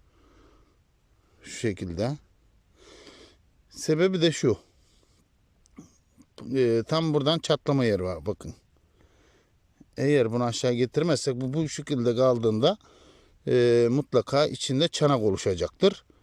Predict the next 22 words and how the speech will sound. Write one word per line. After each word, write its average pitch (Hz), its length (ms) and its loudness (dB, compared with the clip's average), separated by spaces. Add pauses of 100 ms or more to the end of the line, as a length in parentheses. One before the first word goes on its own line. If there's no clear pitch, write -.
(460)
Ve 170 100 2
tohum 175 340 4
çürüyecektir. 120 960 0 (600)
Çatladığında 151 640 2
şey 160 180 2
olmaması 127 400 4
için 190 220 0
bu 151 40 -2
şekilde 113 380 -2
yapıyoruz. 104 680 -2 (1080)
Ben 165 220 2
buna 135 240 2
dört 180 240 6
tane 123 300 4 (1080)
tohum 170 280 4
koyuyorum. 180 560 6 (1400)
Bu 139 80 -6
şekilde. 139 600 0 (4000)
Bu 185 100 -2
işlemimiz 139 460 -2
tamam. 113 380 0
Şimdi 170 400 0